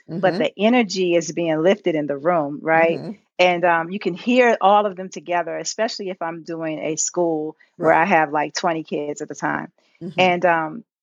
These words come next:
Speaker 1: and so after they do that, then they blow the bubbles at themselves in the mirror. There's giggles, there's laughter. Then we'll go, "One, two, three, next statement. I am strong," you know?
Speaker 2: Mm-hmm. Mm-hmm.
Speaker 1: So then we blow the bubbles again. And it's just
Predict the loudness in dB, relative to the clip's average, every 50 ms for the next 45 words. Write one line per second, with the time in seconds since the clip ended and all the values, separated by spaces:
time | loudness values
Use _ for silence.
0 | _ -6 -4 0 2 2 4 4 4 4 4 2 0 0 0 -2 -2 2 4 4
1 | 4 4 0 -2 -4 -4 -4 -4 0 4 4 6 6 6 4 2 -2 -6 _ _
2 | -8 -8 -6 -2 -2 -2 0 -2 -4 -6 -8 -8 -12 _ _ _ 2 2 2 0
3 | -6 -12 -4 0 2 4 4 2 0 -2 -8 -10 -10 -6 -2 0 2 4 4 4
4 | 4 2 0 -2 -4 -6 -8 -10 -12 _ -2 -2 0 2 0 -2 -2 -2 -4 -6
5 | -4 -4 0 2 4 4 4 2 -2 _ -4 -2 -2 -2 -4 -6 -8 _ _ _
6 | _ _ -4 -2 -2 -2 0 2 2 2 2 0 -2 -2 -2 -2 -4 -6 -10 -10
7 | -8 -8 -6 -2 2 2 2 2 2 0 2 2 2 2 2 -2 -8 -10 -10 _
8 | _ _ 0 2 4 4 6 4 4 4 2 -2 -4 -2 0 2 2 4 4 2
9 | 2 -2 -4 -8 -8 -4 -2 -2 -2 -2 -4 -6 -10 _ _ _ _ -10 -8 -2
10 | 0 2 2 2 2 0 -2 -6 -6 -6 -8 -4 -2 -2 -2 0 0 -2 -2 -2
11 | -4 -8 -10 -12 _ -4 -2 0 0 -2 -4 -6 _ _ -4 -4 -2 -4 -2 0
12 | 0 0 0 0 -6